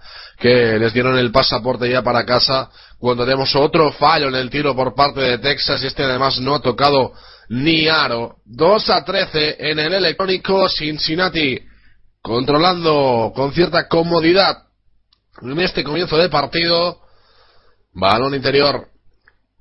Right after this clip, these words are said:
que buscan los Bearcats, buscando esa referencia ahora de Justin Jackson, que va a buscar el lanzamiento.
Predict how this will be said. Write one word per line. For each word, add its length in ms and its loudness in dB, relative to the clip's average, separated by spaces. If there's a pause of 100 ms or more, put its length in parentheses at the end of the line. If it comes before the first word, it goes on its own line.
(220)
que 180 2
buscan 320 0
los 180 2
Bearcats, 520 2
buscando 380 -6
esa 220 0
referencia 460 -2
ahora 140 4
de 120 2
Justin 300 -2
Jackson, 260 0
que 60 -2
va 80 2
a 40 4
buscar 280 2
el 160 2
lanzamiento. 960 2